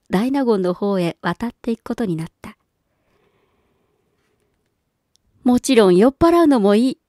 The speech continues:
い」と言って、酒の強い連中をえりすぐって渡ることになった。川の方へ車を向けて、指示を立てて長屋を置き、いつでも出発できるようにしておいて、二艘の船で漕ぎ渡っ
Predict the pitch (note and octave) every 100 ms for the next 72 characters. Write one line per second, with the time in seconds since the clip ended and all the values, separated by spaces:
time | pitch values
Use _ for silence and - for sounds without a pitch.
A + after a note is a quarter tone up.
0 | _ _ - A#3+ D4 C#4+ _ C#4 C4+ -
1 | G#3 D4+ D#4+ D#4 - D#4 D4+ G3+ G3+ G#3+
2 | A#3 A3 G#3+ A3 B3+ C4 C4 - _ F#3
3 | F3 F#3+ A#3+ B3+ C4 C4+ A#3+ F#3 F3 _
4 | G3+ - _ _ _ _ _ _ _ _
5 | _ _ B3+ C#4+ E4 E4+ D#4+ F4 D#4 F#3+
6 | - G3+ A#3+ C4 B3 A#3 A3+ A#3 - G#3
7 | - _ _ - D4+ B3 B3 G#3 F#3 G#3+
8 | A3 G3 F#3 G3+ A3+ C4 B3+ A#3 A3+ -
9 | G#3 _ _ _ D4+ E4 F4 C#4 C4 B3
10 | - C#4+ C4+ D4 D#4 D4 B3 G3 F3+ -
11 | A3 G#3+ G3 - E3 - _ _ - B3+
12 | D4 D4 A3+ F#3 F3+ G#3+ G3 F3 F3+ F#3
13 | G3 F3+ -